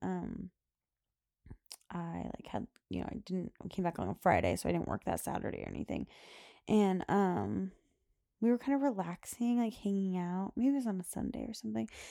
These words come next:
We were relaxing, hanging out, and Sawyer had gone, like, downstairs, and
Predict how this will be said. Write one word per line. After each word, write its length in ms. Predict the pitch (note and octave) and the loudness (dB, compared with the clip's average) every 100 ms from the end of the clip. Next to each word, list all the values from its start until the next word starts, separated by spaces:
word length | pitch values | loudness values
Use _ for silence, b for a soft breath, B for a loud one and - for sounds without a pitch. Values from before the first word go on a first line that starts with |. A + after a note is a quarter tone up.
| B B | B B
We 80 | B3 | 2
were 60 | C#4+ | 4
relaxing, 520 | C#4 G#3 G#3 - A3+ | 4 0 -2 -4 -2
hanging 260 | A3 A#3 A3 | 0 0 0
out, 180 | G#3+ | -2
and 120 | G#3 G3+ | -2 -4
Sawyer 400 | - B3 B3+ C4 | 0 0 0 -2
had 200 | B3+ A3 | -4 -2
gone, 300 | G3+ G3 G3 | -2 -2 -4
like, 200 | F3+ F3 | -8 -4
downstairs, 1120 | F#3 F3 F#3 - - E3 D3+ A#1 A#1 F#3+ - - | -2 -2 -2 -4 -2 -4 -2 -4 -4 -6 -6 -6
and 500 | F#3 F3+ F3 F3+ F3+ | -4 -2 -2 -4 -8